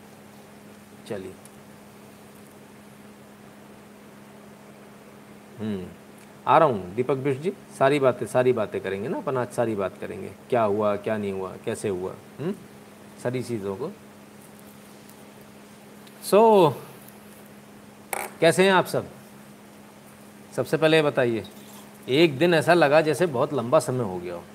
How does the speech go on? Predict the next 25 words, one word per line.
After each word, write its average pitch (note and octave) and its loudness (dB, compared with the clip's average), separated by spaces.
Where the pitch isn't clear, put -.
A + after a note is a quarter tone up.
कल D#3+ 2
किन्हीं D#3 -2
कारणों B2+ 0
से B2 -6
नहीं G#2 -4
आ F2+ -8
पाया, - -14
जिन B2+ -4
कारणों D3 0
से D3 -6
नहीं E3+ 0
आ D#3 2
पाया D#3+ 0
वो F3 2
आपको D3 0
पता E3 -2
है, B2 -4
नहीं G3+ 2
पता A#2+ -4
तो G#3 -2
अभी G3+ 4
पता E3+ 0
चल F#2+ -8
जाएंगे, - -14
हम्म? E3+ -8